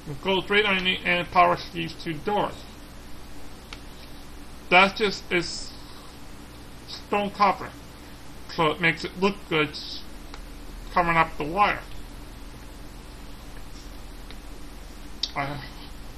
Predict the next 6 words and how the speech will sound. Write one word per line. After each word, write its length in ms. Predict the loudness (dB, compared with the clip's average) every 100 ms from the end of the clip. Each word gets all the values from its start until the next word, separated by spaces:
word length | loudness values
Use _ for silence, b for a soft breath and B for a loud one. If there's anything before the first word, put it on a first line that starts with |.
| -12 -12 2
this 160 | 4 6
project 520 | 8 8 8 2 -4
can 360 | 6 8 8
be 140 | 6 2
extended 560 | 2 2 2 2 0 0
to 640 | 2 4 4 4 4 2